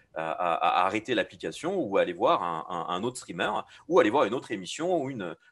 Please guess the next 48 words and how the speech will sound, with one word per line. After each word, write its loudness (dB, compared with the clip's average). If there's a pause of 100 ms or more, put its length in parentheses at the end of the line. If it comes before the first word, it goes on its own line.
ou, -2
euh, 0
ou, -2
à, 0
ou, -6
à, -4
ou -8
à -6
zapper -2
sur -4
Énergie -6
douze -10
pour -10
regarder, -4
euh, 0
Les -4
Anges -6
de -2
la 0
télé-réalité. -6 (500)
Euh, 0 (640)
soit -2
effectivement. -8 (300)
Ou 4
alors, 6 (160)
bah, 6
effectivement, 0
vous -8
trouvez 4
de 0
l'intérêt 4
ou 4
alors 8
vous -2
êtes -4
pas 2
d'accord 0
avec 0
ce -12
qu'on -6
dit. -8
Et -8
dans -4
ces -10
cas-là, -2
on -4
vous -10
invite -10